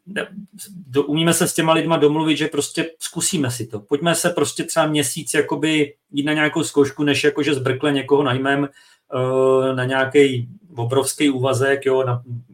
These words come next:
na, na plnej a po měsíci zjistíme, že to jsme šlápli vedle. Takže i takhle třeba fungujeme, že prostě těch kodérů, oni zpravidlo jsou to freelancři, který někde pracujou,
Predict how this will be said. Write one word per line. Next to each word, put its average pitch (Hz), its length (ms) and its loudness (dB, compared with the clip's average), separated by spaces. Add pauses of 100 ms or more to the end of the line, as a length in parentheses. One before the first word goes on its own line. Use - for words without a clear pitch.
na, 131 180 -6
na 127 120 -4
plnej 139 560 0 (160)
a 131 100 -2
po 131 160 -2
měsíci 135 420 -4
zjistíme, 123 420 -4
že 123 100 -4 (200)
to 139 120 -2
jsme 139 200 0
šlápli 127 400 2
vedle. 131 360 2 (480)
Takže 127 280 0
i 165 100 0
takhle 160 260 2
třeba 156 260 0
fungujeme, 147 480 2
že 117 80 -2
prostě 131 400 0 (100)
těch 143 180 0
kodérů, 143 640 6 (260)
oni 139 200 0
zpravidlo 139 480 4
jsou 143 180 4
to 147 100 0
freelancři, 139 840 2 (300)
který 143 440 2
někde 139 260 0
pracujou, 139 800 4